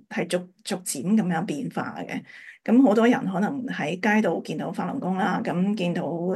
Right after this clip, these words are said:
呃，啲，即係有，有一啲嘅攤位啦，噉隔離又有清關會啦，噉，呃，跟住立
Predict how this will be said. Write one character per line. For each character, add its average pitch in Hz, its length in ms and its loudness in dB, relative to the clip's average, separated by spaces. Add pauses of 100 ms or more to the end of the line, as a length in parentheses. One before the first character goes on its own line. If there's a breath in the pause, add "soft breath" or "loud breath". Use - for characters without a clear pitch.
呃， 143 300 -8
啲， 180 420 0
即 - 120 -2
係 196 60 2
有， 147 280 -4
有 170 120 -8
一 139 40 -6
啲 180 240 -2
嘅 - 20 -6
攤 185 280 -2
位 - 180 -8
啦， 151 240 -4
噉 151 160 -6
隔 214 120 0
離 143 120 -2
又 143 160 -4
有 143 320 -4 (300 loud breath)
清 220 180 4
關 196 240 4
會 185 160 -2
啦， 190 320 0 (400 loud breath)
噉， 214 540 6
呃， - 460 -2
跟 233 180 4
住 226 100 2
立 175 60 2